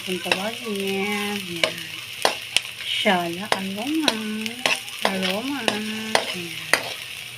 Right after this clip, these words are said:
So, ayan. Ayan, ayan, ayan.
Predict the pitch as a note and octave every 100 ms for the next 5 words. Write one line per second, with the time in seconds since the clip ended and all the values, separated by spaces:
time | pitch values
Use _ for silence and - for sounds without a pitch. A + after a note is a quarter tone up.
0 | - - - - - - - - - -
1 | - - - - _ _ - - - -
2 | - - - - - - - - - -
3 | - - - - - - - - - -
4 | F#3+ G#3+ G3+ G3 G3 G3+ A3+ C4 C#4 -
5 | - - - - - - - - - -
6 | - C4 G#3 G3 F#3 F3 F3+